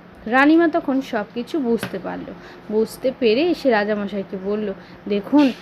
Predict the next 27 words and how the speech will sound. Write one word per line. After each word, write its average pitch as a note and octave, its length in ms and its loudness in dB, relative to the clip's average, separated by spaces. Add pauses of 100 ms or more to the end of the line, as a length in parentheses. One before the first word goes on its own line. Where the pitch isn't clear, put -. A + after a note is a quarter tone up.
(180)
গোপালের B3 500 0
কথা A#3+ 260 0
শুনে D4 220 4
আমারও A#3 420 2
ভীষণ B3+ 520 4
ভয় G3+ 240 0
লাগছে।" F#3 480 -8 (1900)
তখন A#3 300 2
রাজামশাইয়ের A3+ 880 2
মনের G#3 340 2
মধ্যেও G#3 340 0
কিছুটা C4 400 -2
ভয় G3+ 360 -4
ঢুকে F#3 280 -6
গেল। F#3+ 220 -8 (340)
সে - 120 -2
একদম C4 680 4
ঘরবন্দি G#3 540 0
হয়ে A3+ 220 4
রইল C#4 260 2 (100)
আর G#3 140 -2
অপেক্ষা A3+ 420 -2
করতে D4 300 -2
থাকলো E4 340 0
দশম A3 440 0
দিনের F#3 280 -2 (120)
জন্য। F3+ 220 -8